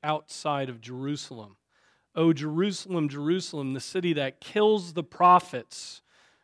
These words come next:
and stones those sent to her. How often I,'" Jesus says, "wanted to gather your children together, just as a hen gathers her brood under her wings, and you would not have it.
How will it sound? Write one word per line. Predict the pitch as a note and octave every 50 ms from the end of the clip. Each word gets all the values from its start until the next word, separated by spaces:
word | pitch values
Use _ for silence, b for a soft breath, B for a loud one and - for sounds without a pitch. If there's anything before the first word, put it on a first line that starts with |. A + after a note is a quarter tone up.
| b b
and | - D3+ D3 D3
stones | C#3 - - - - G3 G3 G#3+ G#3+ A3 G#3+ G3 E3+ B2+ C3
those | C3+ D3 C#3+ C#3+ C#3 C3+ B2
sent | - - - F3+ E3+ E3+ D#3+ -
to | - C#3 A#2
her. | G#2 A#2 A2 A2+ - _ _ _ _ _ _ _ _ _ _ _ _ _ _ _ _ _ _ _
How | - - E3 D3+ D3+ -
often | F3+ F#3 G3 G#3+ G#3 - - F3+ D#3+ D3+ - _ -
I,'" | E3+ G3 G#3+ G#3+ G3 E3 C#3 A2+ G#2+ G#2+ G#2+ - - C3 _ _ _ _ _
Jesus | - - B2 A#2 A2 G#2 G#2+ A2
says, | - - - A2+ - - B2+ C3 - -
"wanted | - C#3+ D3 D3+ D#3 D3+ C#3+ B2+
to | - C#3+
gather | B2+ B2 D3 D3+ D#3+ F3 E3+ E3+ D#3
your | D3+ C#3+ C#3
children | C3+ - - F3+ F#3+ G3 F#3+ D#3+ D3 C3 B2+
together, | B2+ C3+ C3 D#3 D#3 D3+ C3+ B2+ C3 C#3 B B B B B B B B B B
just | - - F3 D#3 - - F3+
as | E3 D#3+ C#3+
a | D#3+ D3
hen | B2 - - F#3 G3 G3 G3+ G3 F#3
gathers | D3 F3 E3 E3 E3 D#3+ E3 D#3+ - -
her | - D#3 D3
brood | C3+ C3+ D3 D3+ D#3+ F3+ F#3+ F#3+ F#3+ F3
under | E3+ D#3+ E3 E3 D#3+
her | - D#3+ D3
wings, | C#3 C#3 D#3 D#3 D#3 D3+ D3 C#3 A#2+ - - -
and | - C#3+ C#3 C#3+ C#3 C3+ B2 B2 B2+ _
you | - D3+ D#3+ E3 D#3
would | D3 C#3 C#3+ D#3 D#3 D3 C3 B2+
not | C#3 C#3 C3+ C3+ - - -
have | - C#3 C#3 C#3+ C#3 A#2
it. | A2+ A#2